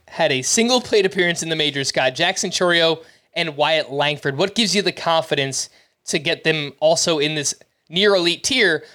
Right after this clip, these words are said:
A lot of these names, you know, these other names are going inside the top seventy-five, top eighty picks.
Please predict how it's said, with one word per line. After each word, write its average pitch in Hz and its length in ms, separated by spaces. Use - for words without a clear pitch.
A 151 60
lot 190 180
of 185 40
these 180 200
names, 170 440
you 165 60
know, 160 100
these 147 220
other 202 220
names 139 260
are 151 100
going 147 200
inside 143 280
the 139 60
top - 380
seventy-five, 156 560
top 139 200
eighty 156 280
picks. - 520